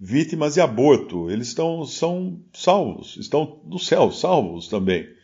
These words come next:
Ah, agora, nesse momento, aguardando a ressurreição, mas depois estarão ressuscitados também. Ah,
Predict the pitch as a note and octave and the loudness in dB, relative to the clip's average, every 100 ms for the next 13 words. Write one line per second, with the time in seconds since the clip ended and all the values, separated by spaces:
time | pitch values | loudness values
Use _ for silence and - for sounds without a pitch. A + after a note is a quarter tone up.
0 | _ _ _ _ - G#2 G2 F#2+ G2+ F#2 | _ _ _ _ -2 2 2 2 0 4
1 | A2+ C#3 C3 - C#3 A#2 C#3+ F3+ C#3 B2 | 6 6 2 2 0 2 2 2 2 4
2 | G#2 G#2+ G#2 G#2 A2+ A2 G#2+ F#3 A3+ E3 | 4 4 2 0 0 0 2 2 2 0
3 | C3+ C3+ C#3+ D3 E3 F3 D#3+ E3 E3 F3 | -2 0 2 2 0 -4 -2 -4 -6 -8
4 | - F#3+ D3+ D3 D3 - F#3 C#3 G2+ - | -8 -6 -4 -4 -4 -6 -2 0 -2 -4
5 | _ _ _ _ _ _ - G2+ G2+ F#2+ | _ _ _ _ _ _ -2 2 2 2
6 | G2 F2 - | 2 -2 -8